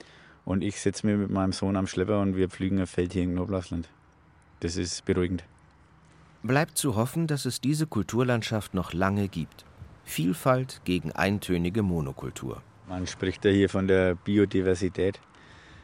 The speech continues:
Speaker 1: Ich denke, so eine hohe Biodiversität, wie das Knoblauchsland hat,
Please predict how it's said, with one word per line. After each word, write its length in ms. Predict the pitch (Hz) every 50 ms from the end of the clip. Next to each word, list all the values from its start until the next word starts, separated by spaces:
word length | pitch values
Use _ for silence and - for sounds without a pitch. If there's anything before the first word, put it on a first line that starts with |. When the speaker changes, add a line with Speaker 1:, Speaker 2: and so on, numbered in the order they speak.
| - - - -
Speaker 1:
Ich 160 | - - 92 -
denke, 240 | - 92 90 90
so 120 | - - 95
eine 80 | 90 90
hohe 220 | 92 101 101 101
Biodiversität, 960 | 95 - 107 107 110 104 104 110 104 98 98 92 107 98 92 95 95 98 98
wie 80 | 101 98
das 220 | 98 92 - -
Knoblauchsland 680 | - 95 95 - 101 101 101 - - 104 101 98 - - - - - - - -
hat, 340 | - - 107 - - -